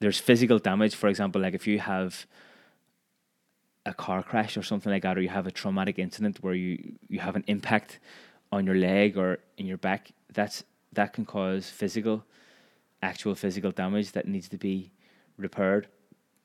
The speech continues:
or somehow overcome. Then there's the tension that comes from the stress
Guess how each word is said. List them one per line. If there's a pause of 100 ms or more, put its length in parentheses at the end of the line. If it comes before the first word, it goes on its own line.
(160)
or (1700)
somehow
overcome. (800)
Then (1400)
there's (360)
the
tension
that
comes (1700)
from
the
stress